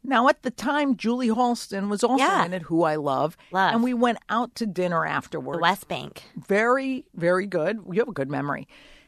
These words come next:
Speaker 1: And I felt very engaged with Ashley. Now, I do realize what attracted me peop-, to people back then. A lot of the times, I felt like I could mother hen them to death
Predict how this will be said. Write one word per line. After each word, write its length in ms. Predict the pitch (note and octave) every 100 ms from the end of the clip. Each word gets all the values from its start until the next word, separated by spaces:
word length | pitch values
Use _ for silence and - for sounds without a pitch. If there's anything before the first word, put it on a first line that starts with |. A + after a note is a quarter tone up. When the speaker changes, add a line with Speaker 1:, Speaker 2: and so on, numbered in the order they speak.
| _ _
Speaker 1:
And 140 | A#3 A#3+
I 220 | A#3+ A#3+
felt 320 | F#3 C4+ B3
very 380 | D#3 G3 G3 F#3
engaged 540 | F3 D3+ D3+ D3 B2 D3+
with 180 | D3
Ashley. 400 | D3 - - -
Now, 400 | F#3+ B3+ C4+ C4+ C4
I 120 | A#3+
do 240 | A3+ C4+
realize 880 | C4 A3+ G3 F3 D#3+ E3 F#3 - - - _ _ _ -
what 240 | D#3 F3
attracted 480 | D#3 - D#3+ - D#3
me 120 | D3
peop-, 320 | B2+ D3+ C#3 -
to 100 | C3+
people 280 | C#3 B2
back 280 | A#2 C3 B2
then. 260 | C#3+ B2+ A#2 _ -
A 40 | F3+
lot 240 | A3+ C4
of 60 | C4+
the 80 |
times, 320 | B3+ G3+ F#3 -
I 160 | - E3
felt 280 | - D#3+ D3
like 180 | D3+ D#3
I 80 |
could 160 | C3+ C#3
mother 380 | C#3+ D#3+ F#3+ F3+
hen 240 | D3 D#3+
them 140 | D#3 D#3
to 120 | E3
death 440 | D3 C3+ C3+ -